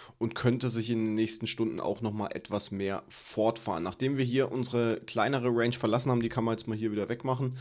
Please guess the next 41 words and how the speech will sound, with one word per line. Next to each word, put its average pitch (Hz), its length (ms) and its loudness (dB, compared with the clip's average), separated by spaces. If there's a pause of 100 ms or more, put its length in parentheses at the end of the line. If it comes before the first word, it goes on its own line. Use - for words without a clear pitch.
(400)
gab's 117 260 4
dann 120 160 4
eben 113 240 2
hier 117 320 4
diesen 113 400 -2
impulsiven 113 580 0
Pump 107 280 2
nach 101 100 0
oben, 127 360 0
volumentechnisch 123 800 4 (340)
keine 110 480 2
wirklich 120 340 2
sonderlichen 120 560 4
Ausbrüche 113 480 2
nach 104 140 0
oben, 110 260 2
jetzt 107 160 -2
im 104 120 -2
Gegensatz 110 360 -2
zu - 160 -4
den 104 120 -2
letzten 104 360 0
Tagen, 110 400 4
trotzdem - 400 0
etwas 113 340 0
mehr 110 220 0
Volumen 110 300 2
dann 107 160 2
gestern 110 340 2
eben 110 300 0 (360)
zu - 180 -4
dieser 120 280 2
Stunde. 139 480 6 (720)
Was 117 220 4
ich 127 100 4
mir 123 100 6
jetzt 117 120 2
eben 120 220 0
gut 127 160 -2
vorstellen 117 520 2
könnte, 127 440 2